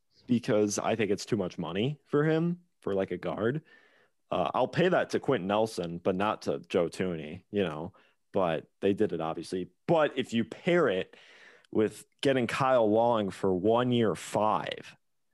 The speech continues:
like, that is a fantastic signing. And those two as a guard duo, that is great. And, uh, yeah, I'll, I'll give it, like, a B plus.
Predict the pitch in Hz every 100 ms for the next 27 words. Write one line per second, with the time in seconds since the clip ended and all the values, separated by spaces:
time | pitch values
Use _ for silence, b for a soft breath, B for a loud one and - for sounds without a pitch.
0 | _ _ _ 85 78 - - _ _ 151
1 | 147 113 92 - 101 87 104 98 - -
2 | - 101 95 80 65 - b b b b
3 | _ 107 104 101 135 160 - 151 131 104
4 | 85 98 117 123 147 160 120 90 - -
5 | 82 82 107 151 - _ _ _ _ -
6 | - 95 95 95 95 98 101 - _ _
7 | _ _ _ _ _ _ _ _ - 165
8 | 82 113 175 185 - 143 120 98 95 95
9 | - - - - -